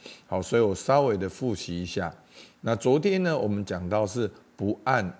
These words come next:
外貌待人。那有穿衣华美的人进来，哦，你说坐这好位。那有穷人穿脏衣进来，你说你站那边。如果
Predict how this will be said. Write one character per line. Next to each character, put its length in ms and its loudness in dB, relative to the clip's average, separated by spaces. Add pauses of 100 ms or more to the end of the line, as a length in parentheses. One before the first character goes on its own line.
(160)
外 240 4
貌 380 0 (100)
待 180 0
人。 260 -10 (640)
那 280 2 (300)
有 320 -2
穿 400 2
衣 220 0
华 320 -2
美 180 -2
的 140 -4
人 260 -6
进 240 -4
来， 360 -8
哦， 120 -8
你 160 -4
说 320 0 (300)
坐 240 2
这 240 2
好 340 -6 (160)
位。 240 0 (600)
那 140 2
有 320 2
穷 400 -2
人 260 0
穿 480 -2
脏 300 0
衣 120 -4
进 260 -2
来， 160 -6
你 180 -8
说 320 0 (260)
你 380 -4
站 440 0
那 180 0 (100)
边。 320 -6 (880)
如 260 2
果 320 2